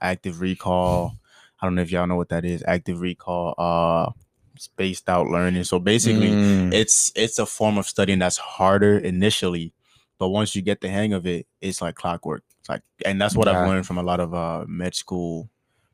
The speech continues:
Speaker 1: uh, insiders and people that go to med school right now. That's what
Speaker 2: Mm-hmm.
Speaker 1: they do. Like, it's gonna be very hard to learn, like, bef-, like,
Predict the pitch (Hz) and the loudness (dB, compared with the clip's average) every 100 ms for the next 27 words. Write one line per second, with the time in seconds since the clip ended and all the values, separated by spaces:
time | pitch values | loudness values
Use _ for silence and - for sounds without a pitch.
0 | - 87 85 90 90 85 85 85 87 85 | -8 -4 -4 -4 -4 -6 -4 -6 -8 -10
1 | 85 - 87 82 85 85 78 - 85 85 | -10 -6 -2 0 0 -2 -2 -4 -4 -4
2 | 85 127 117 98 87 82 82 - - _ | 2 6 8 8 4 0 -8 -10 -20 _
3 | 104 104 98 123 107 92 98 92 92 92 | 2 2 4 4 4 4 4 4 4 4
4 | 90 87 87 87 85 87 92 90 - - | 2 -2 -2 -2 -6 -8 -12 -12 -12 -6
5 | 76 | -6